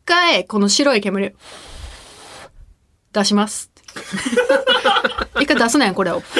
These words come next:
てしたら、ここにめっちゃいい空気たまんねん。そこを吸うねん。ボコボコボコボコって。<laughs>「ああ、いいな、これ。これめっちゃいいな、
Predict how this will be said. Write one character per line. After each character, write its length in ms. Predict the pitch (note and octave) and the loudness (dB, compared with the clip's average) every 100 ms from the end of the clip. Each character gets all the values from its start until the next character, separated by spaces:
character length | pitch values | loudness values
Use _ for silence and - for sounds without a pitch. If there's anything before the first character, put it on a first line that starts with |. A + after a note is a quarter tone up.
| - | 0
て 120 | C5+ | 0
し 60 | - | 2
た 100 | C#4+ | 2
ら、 260 | D#4 A#3+ - - - | 2 2 -2 -12 -6
こ 120 | D#4 | -2
こ 80 | E4 | 2
に 320 | F4 D4 F#3 - - - - _ - | 2 2 0 -8 -18 -18 -20 _ -2
め 120 | C4 | -2
っ 60 | B3+ | 0
ち 100 | G4 | 0
ゃ 20 | |
い 180 | D#4 A3+ | 2 2
い 40 | |
空 160 | - B3 | 2 -2
気 60 | |
た 120 | - F#3+ | 0 -2
ま 100 | F#3 | -2
ん 40 | |
ね 40 | F3 | -8
ん。 120 | - _ - A2 - - - _ | -16 _ -20 -20 -20 -20 -20 _
そ 220 | - F4 | -2 0
こ 340 | F#4 F#4+ F#4+ F3 | 2 4 4 0
を 80 | - | -6
吸 220 | - A3+ | -2 2
う 40 | |
ね 120 | G#3 | 2
ん。 40 | G3+ - - - - - - | -2 -10 -10 -8 -4 -6 -2
ボ 100 | G#3+ | 0
コ 80 | B3 | 2
ボ 80 | A3+ | 4
コ 100 | A3+ | 2
ボ 100 | A#3 | 2
コ 60 | G3+ | 2
ボ 80 | |
コ 140 | G3+ - | 0 -4
っ 20 | |
て。 80 | F3 - - - - | -8 -14 -16 -16 -4
<laughs> 840 | B3 C4+ B3 - G3 - F#3+ - - - - - | -2 2 0 2 -2 0 -4 -4 -6 -10 -10 -14
「あ 520 | - G#3+ G#3 G3 F3 F#3 | -6 0 2 2 0 -4
あ、 40 | |
い 80 | G3 | 0
い 40 | |
な、 160 | A3 G3+ | 0 0
こ 100 | - | -2
れ。 120 | D#3+ - _ _ | -10 -14 _ _
こ 120 | - E4 | -4 -2
れ 60 | |
め 60 | F#3+ | 0
っ 40 | |
ち 100 | - | 0
ゃ 20 | E4 | -2
い 40 | |
い 40 | |
な、 100 | F#3 | -2